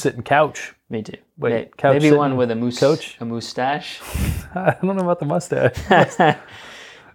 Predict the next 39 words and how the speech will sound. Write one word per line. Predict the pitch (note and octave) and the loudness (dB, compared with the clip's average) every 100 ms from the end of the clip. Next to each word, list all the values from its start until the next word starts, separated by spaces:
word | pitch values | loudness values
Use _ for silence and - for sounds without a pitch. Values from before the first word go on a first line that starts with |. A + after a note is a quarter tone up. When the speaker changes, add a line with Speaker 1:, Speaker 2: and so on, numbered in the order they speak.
| _ | _
Speaker 2:
So, | - E3 D#3 A2+ - - - _ - | 2 6 6 4 -8 -18 -20 _ -12
uh, | - C#3+ C3 A#2+ A#2 D3 - | 2 6 6 6 4 0 -4
<laughs> | A#2+ - _ _ _ _ _ | -10 -12 _ _ _ _ _
you | - D#3 | -8 0
know, | D3 C3+ - C3+ _ _ | 2 2 -6 -20 _ _
the, | C#3+ C#3 C3+ C3 B2 _ | -2 0 2 0 -2 _
the | C#3 | -8
pro | C3+ F3 F3 | -2 2 2
side | F3 D3 C3+ | 2 2 2
of | |
this, | B2+ B2+ - - - | 2 -2 -4 -16 -14
you | C3+ | -8
know, | A#2+ | -6
there's | A2 | -4
a, | C3 - - | -4 -6 -14
you | C3 | -10
know, | A2+ | -8
in | G#2+ | -2
our | B2+ | -4
opinion, | B2 A2 G#2+ A2 | -4 -8 -8 -10
uh, | A2 _ | -14 _
there's | B2 G#2+ | -8 -8
a | A2 | -8
lot | B2+ A2 | -4 -4
of | G2+ | -4
pros. | B2 G#2+ G2+ | -6 -6 -6
Let's, | B2+ - | -12 0
Speaker 1:
Let's | D3+ D#3+ | 2 2
start | - D#3 | 4 4
Speaker 2:
do, | |
Speaker 1:
with | C#3+ | 4
the | |
cons. | D3 C3+ G2+ G#2 | 2 0 2 -4
Speaker 2:
let's | C3 | -4
do | D#3 | -6
the | B2 | -8
cons | - A#2+ G#2+ | -4 -4 -4
first. | - A2 G#2+ | -8 -4 4
Speaker 1:
Yep. | A2 | 4